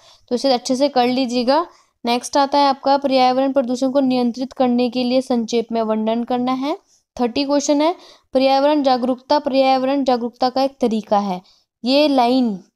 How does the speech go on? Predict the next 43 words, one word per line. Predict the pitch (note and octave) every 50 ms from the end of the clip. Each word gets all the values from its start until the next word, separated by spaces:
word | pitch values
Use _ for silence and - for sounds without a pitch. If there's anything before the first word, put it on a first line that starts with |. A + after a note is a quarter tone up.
| _
सब | - - C#4 B3+ -
पिछले, | - B3 - - B3+
प्रीवियस | B3 - _ B3+ C4+ C4+ C4 C#4 C#4+ D4 D4+
ईयर | D4+ C#4+ C#4
का | C#4+ C#4+
एक | C#4+ C#4 C#4+
क्वेश्चन | C4 - B3 A#3+ - C4+ C#4 C4+ B3+
था | C4 C4 C4+
जो | B3 B3+ B3+
रिपीट | A3+ A#3+ A#3 - C4+ C4+ C#4+ C#4 D4+
भी | C4 C#4+
हुआ | C#4+ C#4+ C4+ B3+
था | B3+ C4+ C4
एक | C4 A#3 A3+
बार | A#3 A#3+ A#3+ A#3+
उसके | B3 A#3+ - _ C4+
नेक्स्ट | B3+ A#3+ A#3 A3+ - - -
ईयर, | A#3 B3 B3+ C4
इसलिए | C4 C4 - C4 C4+
मैंने | C4 C4 B3+ B3 B3
यहाँ | B3 A#3 A#3 A#3
पे | A#3
लाइन | A#3 A3+ A3 G#3+ G#3+ G#3+
डाल | G#3 G3+ G3 G3+
दी | G3 G3+ G#3
है। | A3 A#3 C4+ D#4+ E4+ _ _ _ _ _ _ -
इसके | B3 A3+ - _ - D4+
ऊपर | D#4 D4 - C#4 C#4+ C#4
क्वेश्चन | C#4 B3+ B3+ - C4 B3+ A3+
जरूर | A#3 A3 A3+ A3+
लिख | A3+ A3+ A3 -
लीजिएगा। | A3+ A#3 A3+ G#3 A3+ A#3 A3+ B3 C4+ D#4 E4 - - - _ _ - - -
और | A3+ A#3
इसके | A#3 A#3 _ C#4 C#4+
बाद | B3+ B3+ B3+ C4 D4 D4 D4 -
पर्यावरण | C4 A#3+ B3 A#3+ A#3+ A#3+ A#3+ A#3+ B3 A#3+ C4 D4 D#4+ F4 - _ _ _ _ _ _ -
जागरूकता | G#3+ A#3+ A#3 A#3 C4 C4+ B3+ - C#4+ C#4+
की | C#4 C#4 D4
विशेषता | B3+ B3+ A#3+ - B3+ B3 A#3+ A#3+ _ B3 A#3+
का | A#3 C4 B3+
वर्णन | A3+ G#3+ G#3 G3+ G3 F#3+ G3 G3
करना | G3 F#3+ F3+ F3+ F3+ F3+
है। | F3+ F3+ F3+